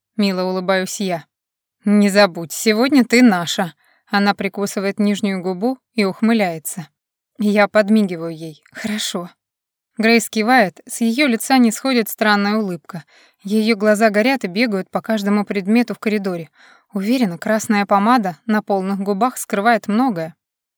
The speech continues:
Она замечает мой пристальный взгляд. "Что?" "Ничего".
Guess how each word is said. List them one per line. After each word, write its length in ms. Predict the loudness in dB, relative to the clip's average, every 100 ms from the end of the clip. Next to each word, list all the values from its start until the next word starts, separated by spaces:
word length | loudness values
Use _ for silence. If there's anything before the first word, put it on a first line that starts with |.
| _
Она 260 | 2 4 4
замечает 500 | 2 0 0 -2 0
мой 180 | -4 -4
пристальный 480 | -6 -6 -4 -4
взгляд. 480 | -4 -6 -8 -10 -18 _ _ _ _ _
"Что?" 420 | -12 -4 -4 -4 _ _ _ _ _ -12
"Ничего". 480 | -6 -6 -4 -6